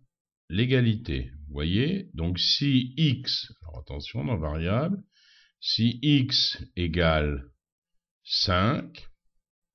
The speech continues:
je tape cinq, alors, je lui demande de faire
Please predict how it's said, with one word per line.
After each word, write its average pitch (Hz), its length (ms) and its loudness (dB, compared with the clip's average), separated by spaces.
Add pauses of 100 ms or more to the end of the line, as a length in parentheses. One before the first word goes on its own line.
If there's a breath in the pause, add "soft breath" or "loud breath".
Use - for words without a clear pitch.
(360)
je - 160 -12
tape - 280 -4
cinq, 147 600 -2 (1080)
alors, 139 760 6 (680)
je 90 180 0
lui 104 160 4
demande 123 440 4
de 113 100 4
faire 135 600 2